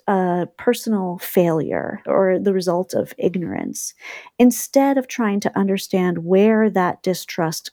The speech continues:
comes from, and also instead of trying to understand who's trying to m-, manipulate the public's views on science. I mean, I think in the current pandemic, there's been a lot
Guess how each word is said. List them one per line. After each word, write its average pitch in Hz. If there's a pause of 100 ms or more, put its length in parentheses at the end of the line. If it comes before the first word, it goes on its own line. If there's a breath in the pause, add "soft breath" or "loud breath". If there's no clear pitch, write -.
comes 190
from, 165 (380 loud breath)
and 233
also 226
instead 202
of 220
trying 214
to -
understand 202 (300 soft breath)
who's 262
trying 226
to 214
m-, 202 (100)
manipulate 214
the -
public's 175
views 190 (100)
on 180
science. -
I 285
mean, 214
I 202
think 208
in 202
the 190
current 196
pandemic, 190 (880 loud breath)
there's 233
been 240
a 226
lot 220